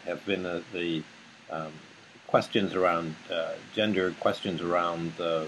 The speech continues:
the role of women, especially as teaching became more of a, a female profession, um, as administration, uh, clearly did not <laughs> in the same way, uh, and all the various other kinds of echoes of both,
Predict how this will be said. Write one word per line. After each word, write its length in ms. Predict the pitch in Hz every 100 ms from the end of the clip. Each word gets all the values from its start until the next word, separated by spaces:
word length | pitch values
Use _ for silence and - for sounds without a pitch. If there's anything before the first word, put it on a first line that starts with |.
| 80
the 60 | 90
role 260 | 87 87
of 140 | 85 101
women, 260 | 101 92
especially 540 | 87 - 92 95 85 82
as 180 | 82 -
teaching 340 | 110 - 87
became 520 | - - 113 113 104
more 200 | 87 82
of 120 | 76 78
a, 320 | 80 - 85
a 40 |
female 380 | - 95 87 82
profession, 520 | 78 - - - - - - - - - -
um, 440 | 90 82 80 82 85
as 420 | 87 87 85 85
administration, 1040 | 78 87 85 - 104 101 - 90 85 80 80
uh, 220 | 90 87 85 -
clearly 380 | 107 95 87 85
did 240 | 80 78
not 340 | 101 95 78 - -
<laughs> 180 | - -
in 100 | 85
the 80 | 80
same 280 | 90 80 78
way, 200 | 69 78 - - - - -
uh, 240 | 85 82
and 100 | 82
all 180 | 92 95
the 60 | 90
various 340 | 90 98 -
other 160 | 90 85
kinds 300 | 87 85 82
of 100 | 82
echoes 400 | 82 90 78 82
of 100 | 78 -
both, 200 | 90 78